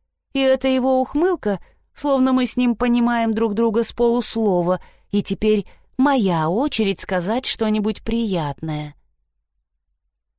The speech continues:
"Каждый по-своему особенный", отвечаю я, глядя на огромную груду щебня.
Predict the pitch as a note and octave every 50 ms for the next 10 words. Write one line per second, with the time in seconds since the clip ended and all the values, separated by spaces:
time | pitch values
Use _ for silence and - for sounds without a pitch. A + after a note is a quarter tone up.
0 | _ _ _ _ _ _ _ _ _ _ - G#3+ G3+ G3 F#3 F#3 F#3+ A3 G#3+ B3
1 | C4 C4 - A3+ G#3 F#3 F3 F#3 F#3 G3 G#3 G#3+ A3+ - - - A3 G3 F3+ G#3+
2 | A3 A3 A3+ A#3 A#3 - _ _ _ _ _ _ _ _ _ _ _ - F#3+ -
3 | - F3+ F#3+ F3 - - F#3 F3+ F3 F3+ F3+ F3 D#3 F#3 G3+ A#3+ B3+ A3+ G3 E3
4 | D#3+ D#3+ D3+ D#3+ D#3+ E3 D#3+ D3+ D#3 D#3 D#3 D#3 E3+ G3 G#3+ A#3 A#3 A#3+ A#3 G3
5 | E3 E3+ F3 F3 F3 F3+ G#3 G3 - - - E3+ D#3+ D3+ C#3+ D3+ D#3 D#3+ E3